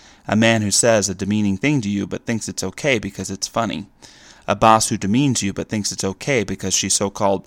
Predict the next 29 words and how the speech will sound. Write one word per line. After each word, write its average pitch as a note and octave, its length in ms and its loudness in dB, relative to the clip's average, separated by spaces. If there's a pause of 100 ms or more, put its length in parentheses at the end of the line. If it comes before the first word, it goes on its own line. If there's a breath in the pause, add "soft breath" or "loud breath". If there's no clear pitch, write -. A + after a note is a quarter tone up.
above G#2+ 420 0
you. - 140 -10 (760 loud breath)
When A#2+ 120 2
we A2+ 100 4
see C#3+ 220 0
a A2 80 0
system A2 340 -2
in G2 140 -2
place A#2 400 2
that G2+ 160 -6
is G2 140 0
either G2+ 200 -2
grossly A2 440 0
evil - 480 -4 (200 loud breath)
or - 80 -2
simply B2 340 -4
challenges G2+ 520 0
dignity G2 460 -4
and F#2+ 80 -4
equality, A#2 640 2 (340 loud breath)
there G#2+ 180 2
is F#2+ 120 -2
a F#2+ 40 -8
call G#2 460 4
for - 160 -8
the F#2+ 80 -8
spirit G2 480 -4
of F#2+ 100 -14
justice. - 640 -2